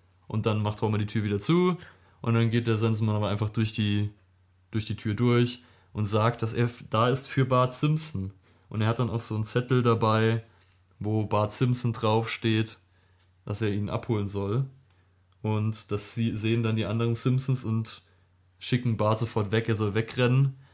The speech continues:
Aber er rennt dann die, also sie rennen dann die Treppe hoch und dann ko-, kommt so eine klassische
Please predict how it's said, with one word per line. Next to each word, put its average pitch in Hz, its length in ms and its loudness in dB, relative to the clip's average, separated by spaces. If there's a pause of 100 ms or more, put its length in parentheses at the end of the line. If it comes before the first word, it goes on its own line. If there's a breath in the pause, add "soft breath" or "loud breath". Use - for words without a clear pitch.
(160 loud breath)
Aber 104 260 2
er 104 120 0
rennt 110 180 0
dann 113 60 4
die, 107 120 0 (120)
also 104 140 -2
sie 104 80 -4
rennen 110 180 2
dann 113 160 2
die 104 100 -2
Treppe 120 320 2
hoch 135 300 4
und 117 100 0
dann 113 240 0
ko-, - 160 -4
kommt 120 280 -2
so 120 80 -2
eine 113 120 2
klassische 117 800 0